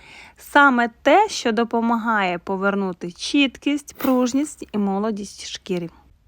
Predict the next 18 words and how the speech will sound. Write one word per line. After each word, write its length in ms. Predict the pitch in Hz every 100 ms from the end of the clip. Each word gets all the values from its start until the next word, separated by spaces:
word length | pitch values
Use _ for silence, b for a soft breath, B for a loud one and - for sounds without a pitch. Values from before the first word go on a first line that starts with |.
| _ _ _ -
За 180 | 208 254
допомогою 720 | 294 320 339 311 262 233 220
радіохвиль 720 | 220 220 214 220 - 254 427 392
ми 100 | 247
прогріваємо 840 | 233 233 240 214 208 196 196 190
глибокі 520 | 196 208 190 202 -
шари 320 | - 196 196
дерми, 500 | 190 240 247 262 302
стимулюючи 800 | 320 - 240 247 269 311 302 -
вироблення 640 | 254 226 269 247 254 262 247
власного 540 | 190 190 226 233 233
колагену. 600 | 226 208 208 202 170 180 b b b
Ніяких 500 | 233 277 330 339 -
уколів, 560 | 330 - 226 220 220 220
болю 480 | 185 190 233 285 302
чи 180 | - 185
довгого 500 | 208 233 220 214 196
відновлення. 720 | 196 185 175 170 170 175